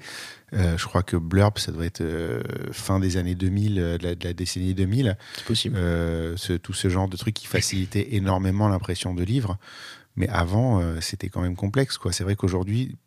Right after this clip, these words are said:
Speaker 1: au-delà du fait que le fait de faire est facilité,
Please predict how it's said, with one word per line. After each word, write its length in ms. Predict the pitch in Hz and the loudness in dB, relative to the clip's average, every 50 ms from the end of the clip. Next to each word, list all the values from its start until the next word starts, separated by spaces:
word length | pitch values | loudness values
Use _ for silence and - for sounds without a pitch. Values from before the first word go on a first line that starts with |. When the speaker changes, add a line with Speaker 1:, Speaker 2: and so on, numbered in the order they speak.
| _ _ | _ _
Speaker 1:
au-delà 480 | - 104 101 98 107 110 113 117 120 113 | 0 2 2 4 6 8 8 8 8 6
du 200 | 104 92 - 92 | 4 0 -6 -8
fait 220 | - - 107 110 | -2 0 2 0
que 280 | - - 95 87 87 - - | 2 0 0 0 0 -2 -4
le 280 | - - - - 55 - | -4 -4 -4 -4 -4 -4
fait 240 | - - - 104 | -6 0 2 2
de 100 | 98 92 | 2 2
faire 280 | 87 - - 104 104 95 | 0 0 2 2 4 4
est 60 | 92 | 2
facilité, 640 | - - 92 - - - 90 92 101 - 139 139 | 0 -2 -2 -2 -2 0 -2 0 4 6 6 6